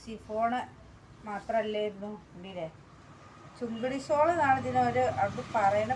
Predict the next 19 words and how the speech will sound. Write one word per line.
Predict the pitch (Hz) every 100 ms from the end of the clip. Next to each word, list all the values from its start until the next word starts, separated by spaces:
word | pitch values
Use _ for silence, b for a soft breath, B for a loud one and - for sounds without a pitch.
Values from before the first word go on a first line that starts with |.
| 240
പേര്. | 202 180 185 196 - - - - - - - - - - - 180 190
നല്ല, | 196 226 - - - - 226
ഇങ്ങനെ | 233 262 277
ഇട്ട് | - 269 277
കഴിഞ്ഞാലും | 233 220 220 226 269 285 - - - - - - - - -
നല്ല | 190 214 233 - - - -
മുന്നിക്ക് | 202 208 208 226 208
നല്ല | 202 214
ഷാൾ | 202 190 208 208
തൂങ്ങി | 190 190
കിടക്കുന്നുണ്ട്. | 185 165 156 156 143 - - - - - - - - - - - - - - 170
അപ്പൊ, | 226 233
കുറഞ്ഞ | 240 233 247 302
വില | 285 240 247
ഉള്ളൂ | 226
ട്ടോ. | 208
നമുക്ക് | 202 208 214 233
വൈറ്റ്, | 196 190 185 240 233 220 214 180 - 180 -
പിന്നെ | 185 180 185